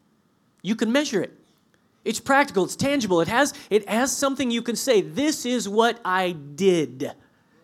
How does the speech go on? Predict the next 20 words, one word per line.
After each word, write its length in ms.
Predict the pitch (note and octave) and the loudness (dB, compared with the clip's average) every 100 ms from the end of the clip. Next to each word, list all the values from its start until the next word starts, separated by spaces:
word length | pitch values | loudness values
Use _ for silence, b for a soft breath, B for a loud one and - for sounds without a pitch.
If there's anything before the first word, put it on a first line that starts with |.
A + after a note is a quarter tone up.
| _ _ B B B | _ _ B B B
It's 180 | G3 G3+ | -2 0
not 220 | B3 D4 | 2 2
saying, 400 | C#4+ A#3 G#3 G#3+ G#3+ B | 2 0 2 0 -4 B
"Oh, 260 | B3+ B3 G#3+ | 6 6 6
honey, 240 | B3 A#3+ | 4 2
I 80 | G#3+ | 2
just 220 | A#3+ A#3+ | 0 0
love 180 | G#3+ A3 | 0 2
you 80 | G#3 | 0
so 240 | - G#3+ | 0 0
much. 260 | G#3+ G#3+ A3+ | 2 -2 -2
You're 80 | |
so 220 | A#3 - G#3 | -6 0 0
sweet. 220 | G#3 A3+ | 0 -4
You're 80 | G#3+ | -2
so 180 | - | 2
beautiful. 380 | G#3+ F#3 G#3+ G#3 | 2 2 0 2
You're 100 | G#3 | 0
so 240 | - A3+ G3+ | 0 2 2
awesome. 1040 | E3 G3 G3+ - A3 A3 A3+ A3+ A3+ A#3 | 2 2 2 0 0 0 0 0 0 -2